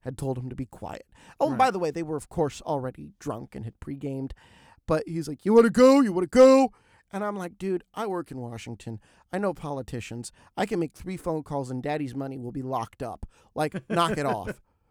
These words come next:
Speaker 2: When he was, uh, saying, "Fuck you, man." What, what were you wanting to say back?
Speaker 1: Nothing. I just wanted to get on enjoying the show. At that point, I felt bad for having even said something.
Speaker 2: No, you wanted
Speaker 1: Because
Speaker 2: to say something. You just
Speaker 1: No, no, no.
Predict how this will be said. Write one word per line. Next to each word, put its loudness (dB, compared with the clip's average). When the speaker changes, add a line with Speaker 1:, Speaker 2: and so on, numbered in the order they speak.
Speaker 2:
When -4
he -2
was, -2
uh, -4
saying, -8
"Fuck -10
you, -6
man." -8
What, -10
what -10
were -10
you -10
wanting -10
to -10
say -6
back? -8
Speaker 1:
Nothing. 0
I -10
just -16
wanted -12
to -16
get -12
on -10
enjoying -12
the -12
show. -6
At 2
that 2
point, -4
I -2
felt -4
bad 0
for -6
having -6
even -12
said -12
something. -18
Speaker 2:
No, 0
you 2
wanted 6
Speaker 1:
Because -2
Speaker 2:
to 2
say 2
something. -2
You -6
just 0
Speaker 1:
No, 10
no, 10
no. 6